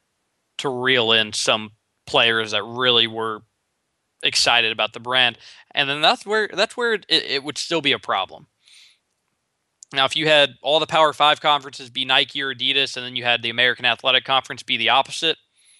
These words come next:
say all of 'em are Nike and you have the American Athletic Conference be Adidas. When it comes to basketball, you're still gonna have,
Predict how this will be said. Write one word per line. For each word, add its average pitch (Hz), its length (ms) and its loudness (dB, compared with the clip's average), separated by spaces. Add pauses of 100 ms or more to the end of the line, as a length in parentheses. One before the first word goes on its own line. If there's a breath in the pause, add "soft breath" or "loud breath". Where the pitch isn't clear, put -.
(400 soft breath)
say 120 340 2
all 127 240 0
of 120 80 -4
'em 120 120 -8
are 113 160 -6
Nike 123 420 0
and 120 120 -6
you 113 80 -6
have 113 260 -4 (140)
the 127 80 0
American 120 340 0
Athletic 117 340 2
Conference 123 380 -2
be 123 160 0
Adidas. 127 360 0 (260 loud breath)
When 139 140 -4
it - 40 -6
comes 185 220 0
to 156 60 -4
basketball, 151 520 2
you're 131 140 -2
still 190 280 -2
gonna 180 140 2
have, 175 320 4